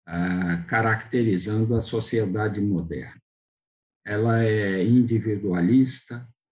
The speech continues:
plural, fragmentada,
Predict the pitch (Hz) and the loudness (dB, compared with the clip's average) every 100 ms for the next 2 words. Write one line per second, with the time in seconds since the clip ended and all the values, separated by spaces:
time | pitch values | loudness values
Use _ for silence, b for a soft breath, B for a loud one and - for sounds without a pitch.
0 | _ _ _ 104 101 95 104 117 120 117 | _ _ _ -2 0 2 2 2 2 2
1 | 117 - _ _ - 90 95 104 98 85 | -2 -8 _ _ -8 -6 -2 0 0 -2
2 | - 104 113 110 117 117 117 | -4 -2 0 0 -4 -6 -8